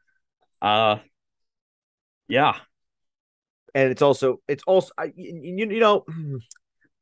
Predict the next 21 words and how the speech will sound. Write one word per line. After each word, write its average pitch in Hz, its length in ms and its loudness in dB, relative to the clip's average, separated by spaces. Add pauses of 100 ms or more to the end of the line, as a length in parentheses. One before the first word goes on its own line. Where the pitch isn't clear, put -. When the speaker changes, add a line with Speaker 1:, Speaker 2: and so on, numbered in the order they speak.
Speaker 2:
I 202 80 2
don't 214 220 4
wanna 190 260 2
say, 135 480 2 (180)
I, 156 220 2
I 180 80 2
don't 180 140 0
wanna 160 400 -2
speculate 120 960 -8 (100)
anything 113 460 -6
with 110 120 -10
this 113 200 -10
situation 113 680 -8
because 107 520 -6 (400)
the 131 80 -4
situation 131 600 2
is 113 120 -6
already 107 440 -2
very 104 460 -2
messed 113 380 -4
up 123 180 2